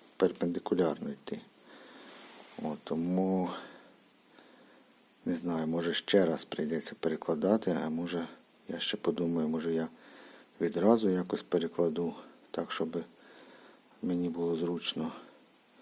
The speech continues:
Бо, чесно кажучи, вони досить довгі, і вони планувалися, що будуть на всю ширину, е, цього пройому чотири п'ятдесят.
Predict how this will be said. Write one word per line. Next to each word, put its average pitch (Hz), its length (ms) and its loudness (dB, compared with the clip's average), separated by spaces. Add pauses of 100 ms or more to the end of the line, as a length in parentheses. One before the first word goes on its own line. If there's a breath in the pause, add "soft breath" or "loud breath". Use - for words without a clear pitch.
(640 loud breath)
Бо, 92 280 0
чесно 85 300 0
кажучи, - 460 0
вони 87 260 4
досить 87 360 2
довгі, 104 400 8
і - 140 -2
вони 87 300 2
планувалися, 87 760 2
що - 180 -4
будуть 82 400 -6
на 87 60 0
всю 82 280 -4
ширину, 87 520 2 (1000 loud breath)
е, 82 440 -4
цього 82 300 -4
пройому 101 580 6 (140)
чотири 85 380 -4
п'ятдесят. 85 560 0